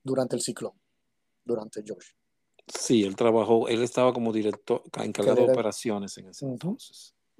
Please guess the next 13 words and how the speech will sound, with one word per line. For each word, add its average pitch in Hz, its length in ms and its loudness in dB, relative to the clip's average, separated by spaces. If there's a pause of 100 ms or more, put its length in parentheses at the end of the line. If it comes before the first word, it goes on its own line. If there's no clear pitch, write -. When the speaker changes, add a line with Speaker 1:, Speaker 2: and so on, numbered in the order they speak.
(460)
Speaker 1:
Él 117 80 -6
estaba 131 240 2
como, 127 420 -2
como 120 460 -4
básicamente 135 540 2
el 123 60 2
comandando 123 760 4
el, 104 180 -8 (760)
el 131 140 4
operativo 120 460 4
del 127 80 4
ciclón 123 260 -4
completo. 107 560 -6